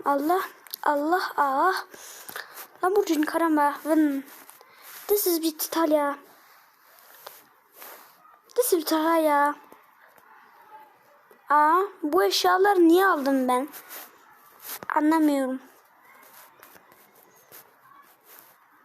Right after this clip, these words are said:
Bu eşyaları geri bırakacağım.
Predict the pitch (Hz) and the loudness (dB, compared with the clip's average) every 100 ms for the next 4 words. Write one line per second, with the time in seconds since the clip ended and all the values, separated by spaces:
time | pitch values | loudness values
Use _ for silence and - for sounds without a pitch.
0 | - _ _ _ - _ _ 294 339 339 | -20 _ _ _ -20 _ _ 2 2 2
1 | 359 320 330 320 302 302 302 302 302 - | 2 2 2 2 2 2 2 2 0 0
2 | 311 320 311 359 | 0 2 0 -2